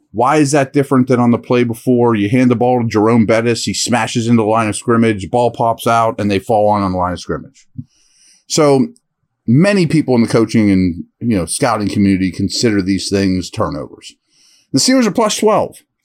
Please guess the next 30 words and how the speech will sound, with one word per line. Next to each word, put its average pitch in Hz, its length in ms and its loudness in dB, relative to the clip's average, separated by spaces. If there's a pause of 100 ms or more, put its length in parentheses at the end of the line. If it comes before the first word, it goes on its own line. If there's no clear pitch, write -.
So - 140 0
go 190 180 2
check 196 220 -2
out 175 100 2
my 139 120 2
article. 120 420 0
Those 123 240 2
two 127 140 0
things 117 260 0
go 104 100 2
hand 95 220 2
in 85 100 -4
hand. - 280 -10 (1400)
All 208 240 2
in 190 80 2
all, 156 260 2
I 135 80 2
thought 143 400 -2
the 139 260 2
offensive 135 440 0
line 135 300 2
played 127 320 0
quite 117 580 -2
well. 113 440 -2 (1120)
Dan 151 260 2
Moore 143 400 4
was 120 480 0 (320)
really 247 320 2
surprisingly 127 920 0
good. 104 480 0